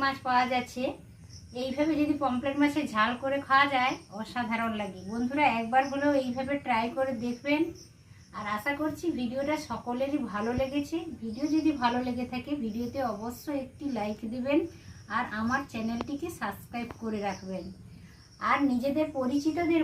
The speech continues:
মধ্যে শেয়ার করতে ভুলবেন না। আর ভিডিওটা কেমন হয়েছে আমাকে কমেন্ট করে জানাবেন অবশ্য।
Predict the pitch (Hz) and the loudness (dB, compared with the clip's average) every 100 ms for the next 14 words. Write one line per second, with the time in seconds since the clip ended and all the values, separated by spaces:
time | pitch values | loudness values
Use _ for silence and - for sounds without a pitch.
0 | 269 269 220 285 415 - - - - - | 4 2 2 2 2 0 -12 -20 -20 -14
1 | - 247 240 240 262 254 254 208 208 190 | -2 0 0 -2 -6 -4 -4 -2 -2 -2
2 | 190 185 185 - 196 196 196 233 277 302 | -4 -6 -10 -12 -8 -6 -4 -2 -2 -2
3 | 294 247 254 294 320 330 339 320 294 339 | 0 0 6 8 8 8 4 2 2 2
4 | 539 - - - - - - - 208 220 | 2 -8 -20 -18 -18 -18 -20 -16 -6 -2
5 | 233 330 - 226 220 247 247 262 349 247 | -2 -2 0 0 0 -2 0 0 0 0
6 | 208 214 254 311 302 202 196 190 - | -2 -2 0 0 0 -2 -2 -4 -8